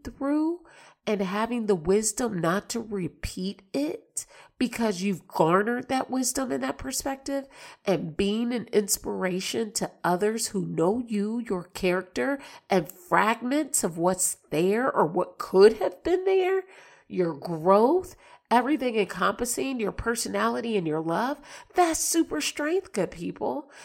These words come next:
And there's hope there. And that's all you, because you lived it. No one else's. And that's hero to me. And so you may be thinking, like, "Thank you, Jay-Z, but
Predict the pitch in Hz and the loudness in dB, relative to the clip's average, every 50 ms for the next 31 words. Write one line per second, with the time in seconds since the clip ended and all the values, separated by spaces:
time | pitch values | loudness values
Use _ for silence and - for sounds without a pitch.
0 | - _ - 294 247 247 320 349 339 - - - - - - 226 254 349 392 - | -16 _ -4 -2 0 2 2 2 2 0 -4 -10 -12 -6 -2 0 2 2 2 0
1 | - - - - 208 147 131 113 - - - - - - - _ _ 247 233 220 | -4 -10 -6 -4 -4 -2 -2 -4 -6 -8 -10 -12 -20 -20 -20 _ _ -4 -4 -4
2 | 220 214 202 240 262 302 339 349 - - - - - _ _ _ 208 214 220 233 | -6 -6 -4 -2 -2 -2 -2 -4 -4 -6 -8 -10 -14 _ _ _ 6 6 6 6
3 | 240 247 262 277 277 285 - _ 226 233 277 339 403 415 392 311 214 165 202 196 | 4 2 0 -4 -6 -10 -14 _ -2 4 6 8 8 8 8 6 4 0 -4 -8
4 | - - 220 190 180 185 175 175 190 226 269 285 294 277 233 190 170 143 135 127 | -6 -4 -4 -4 -6 -8 -8 -6 -4 -2 0 0 0 -2 -2 -4 -4 -4 -4 -6
5 | - _ - - - - - - _ _ _ _ _ _ _ _ _ _ _ _ | -10 _ -12 -12 -12 -12 -14 -18 _ _ _ _ _ _ _ _ _ _ _ _
6 | _ _ - 180 180 196 233 247 247 226 202 185 160 - - - - - - - | _ _ -2 2 2 2 4 2 2 2 0 0 -2 -4 -6 -8 -10 -12 -10 -10
7 | - - - - _ _ _ _ _ _ _ _ _ _ _ _ 214 202 185 185 | -12 -12 -12 -16 _ _ _ _ _ _ _ _ _ _ _ _ 2 2 4 4
8 | 202 208 240 262 262 - - - - - 226 240 247 233 185 127 - 85 - - | 4 4 4 2 0 -2 -6 -8 -6 -4 -2 -2 0 0 -2 -2 -2 -4 -8 -8
9 | - - - - - - - - _ _ _ _ _ _ _ _ _ _ _ _ | -10 -10 -10 -12 -12 -14 -16 -20 _ _ _ _ _ _ _ _ _ _ _ _
10 | _ _ _ _ _ _ _ _ _ _ _ - - _ _ _ _ - - _ | _ _ _ _ _ _ _ _ _ _ _ -20 -20 _ _ _ _ -20 -20 _
11 | _ - 240 196 185 - - 233 214 196 190 185 - - - - - - - - | _ -4 -2 -2 0 0 2 4 4 4 4 2 -2 -8 -16 -20 -20 -12 -6 -4
12 | 247 233 254 269 285 233 269 262 - 220 185 185 190 185 180 165 151 151 - 277 | 0 2 2 2 2 0 -2 0 0 0 0 2 0 -2 0 -2 -4 -2 -2 -2
13 | 311 - 262 226 - 202 165 156 151 170 156 151 - - 151 - - | -2 -2 -2 -4 -2 0 -2 -2 -2 -4 -6 -6 -4 -4 -6 -6 -8